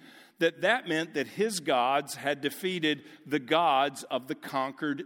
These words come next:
nation. So what's going on here is, is not just, you know, uh, a little theft down at the temple. What is going on here is Nebuchadnezzar is proclaiming, "Our gods are more powerful than Yahweh,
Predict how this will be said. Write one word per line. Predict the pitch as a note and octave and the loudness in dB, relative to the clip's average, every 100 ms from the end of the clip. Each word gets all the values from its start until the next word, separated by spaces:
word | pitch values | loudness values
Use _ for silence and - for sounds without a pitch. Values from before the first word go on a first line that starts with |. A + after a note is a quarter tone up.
| - | -8
nation. | A2+ B2+ C#3+ D#3+ - C#3+ F#2 D#2+ - _ - - - | -4 0 0 0 -2 -4 -4 -10 -20 _ -20 -20 -14
So | - G3 | -2 0
what's | E3+ A3+ D4 | 2 2 0
going | - C#4 G3 | -2 -2 2
on | F#3 B3 G#3+ | 2 0 0
here | F3 D3+ | 2 2
is, | D3+ C3+ - | 2 0 -4
is | D#3+ D3 | -4 -2
not | D#3 G#3+ B3+ | 0 2 0
just, | F3+ G3 F#3 - - - - - | 0 0 2 0 -10 -20 -20 -6
you | E3+ | 0
know, | E3+ C#3+ C3 | 2 2 2
uh, | C3 C#3 C3+ - | 2 4 4 0
a | D#3 | -2
little | F3+ F#3 | -2 -2
theft | - - F#3+ E3+ C3+ - C3+ | -4 0 2 2 0 -6 -2
down | D3 D3+ D3+ D3 - | 2 4 2 -2 -2
at | C#3+ C#3+ D3 - - | 2 2 2 -6 -12
the | A#2+ | -8
temple. | A#2 G3 A#3 D#3+ G#2+ A2 - - | -4 -2 -2 0 0 -2 -8 -10
What | - G3 | 2 2
is | C4+ F3+ | 2 -2
going | G#3+ G3 F#3 | 0 0 -2
on | F#3 G#3 B3+ | 0 0 0
here | F#3 E3 C#3+ | 2 2 2
is | D#3 D3 | 2 -2
Nebuchadnezzar | D3+ F#3 G#3 F#3 F3 F#3+ E3+ | 2 2 0 -4 -2 0 0
is | D#3+ C3+ | -2 -4
proclaiming, | - C3+ - E3+ F#3+ D#3+ C#3 D#3 | -2 -4 0 0 2 0 0 -2
"Our | C#3+ F3 A#3 C#4 | 2 4 4 2
gods | G#3+ C3+ A#2+ B2+ F3+ F#3 - - _ _ - - | 0 0 2 2 0 -4 -10 -12 _ _ -16 2
are | D3+ D#3+ | 4 4
more | E3 E3 | 2 0
powerful | - F#3 G#3+ G#3 E3 E3+ | 0 0 2 0 -2 -2
than | D#3 C#3+ | 0 0
Yahweh, | C#3+ F3 A3 G#3+ D#3 C3 C3 | 2 2 2 0 2 4 2